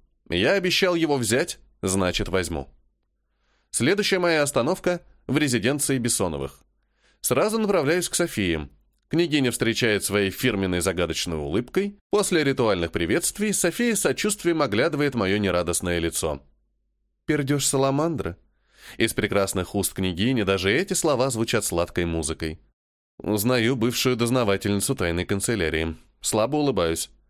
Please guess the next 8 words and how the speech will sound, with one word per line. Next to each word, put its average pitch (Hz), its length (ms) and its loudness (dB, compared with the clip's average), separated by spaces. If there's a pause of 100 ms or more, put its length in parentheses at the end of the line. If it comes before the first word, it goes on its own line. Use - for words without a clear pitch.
(240)
Она 196 280 2
мило 143 260 2
смеётся 110 560 0
бархатным 95 480 -2
голоском. 85 580 -2 (160)
«Садись 107 480 0
скорее, 85 400 0
Арсений. 85 460 -6